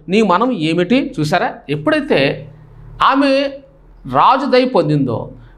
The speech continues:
వెంటనే రాజు ఏమంటున్నాడు? "ఎస్తేరు, నీ మనం ఏమిటి? నువ్వు ఎంతో విజ్ఞాపన చేసావు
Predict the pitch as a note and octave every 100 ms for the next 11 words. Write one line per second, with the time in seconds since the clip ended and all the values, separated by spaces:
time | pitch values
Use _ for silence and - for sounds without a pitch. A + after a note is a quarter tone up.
0 | - - A#3 D4+ D4+ A#3+ A3 C4+ C4+ C4
1 | C4 C#4 D4 D4 - - - - - E3+
2 | - D#3 D3+ D3+ F#3+ A3+ G#3 B3+ B3 B3+
3 | B3+ D4 D#4 - - - - D#3+ D#3+ D3+
4 | G3 B3 F3+ G3 G3+ G3 D3 C3+ - C3+